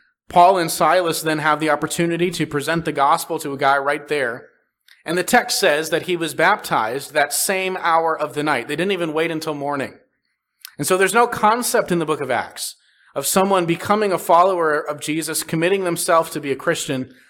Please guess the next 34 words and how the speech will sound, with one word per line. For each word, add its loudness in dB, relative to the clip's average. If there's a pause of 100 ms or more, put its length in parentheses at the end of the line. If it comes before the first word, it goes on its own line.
(220)
but 2
not 6
getting 0
baptized. 0
It -14
just -6
doesn't -4
happen. -6 (540)
Baptism 2
is -2
the -4
immediate -2
expression -6 (440)
of -6
one's 2
confer-, -4 (140)
uh, -6
conversion -2
to -10
Jesus. -10
So, 0 (480)
if -4
you -4
want 0
to -4
be 2
a -2
Christian, -2
you've -6
got 0
to -8
believe -6
the -2
gospel, 0